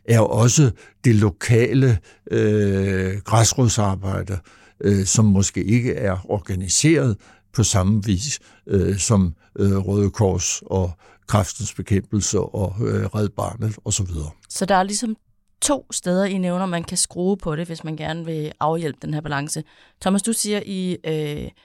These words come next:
Speaker 2: organiseringen og setup'et hos de frivillige organisationer, hvad enten de er meget, øh, sådan, øh, organiseret, som du siger, Røde Kors er, eller de er mere græsrodsagtige. Og Emma, du siger simpelthen på arbejdstiden,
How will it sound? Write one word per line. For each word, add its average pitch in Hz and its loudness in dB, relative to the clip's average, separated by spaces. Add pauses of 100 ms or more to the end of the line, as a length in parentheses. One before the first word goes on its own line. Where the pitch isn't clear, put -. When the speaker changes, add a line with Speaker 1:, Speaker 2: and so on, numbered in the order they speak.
(420)
Speaker 2:
organiseringen 180 2
og 160 0
setup'et 185 -2
hos 180 -2
de - -6
frivillige 190 -4
organisationer, 185 -4 (160)
hvad 175 -4
enten 180 -4
de 160 -10
er 151 -8
meget, 185 2 (1040)
øh, - -20 (180)
sådan, 175 -2
øh, 147 -6 (400)
organiseret, 180 4
som 175 0
du 175 -4
siger, 185 0
Røde 170 2
Kors 185 0
er, 180 2
eller 175 0
de 175 -4
er 165 0
mere 175 -4
græsrodsagtige. 196 -2 (340)
Og 185 4
Emma, 208 4
du 196 -4
siger 185 -2 (100)
simpelthen 190 -2
på 190 -4
arbejdstiden, 190 -2